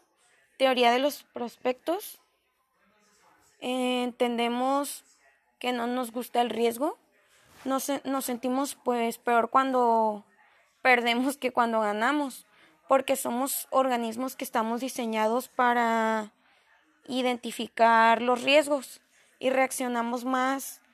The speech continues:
como a las malas situaciones,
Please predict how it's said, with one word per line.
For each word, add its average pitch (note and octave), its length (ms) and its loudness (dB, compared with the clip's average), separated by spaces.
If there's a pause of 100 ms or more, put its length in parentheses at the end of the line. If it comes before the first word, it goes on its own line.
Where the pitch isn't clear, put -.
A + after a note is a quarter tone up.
(920)
como B3 400 0
a A#3+ 40 0
las A3+ 380 0
malas A#3 340 2
situaciones, C4+ 840 -2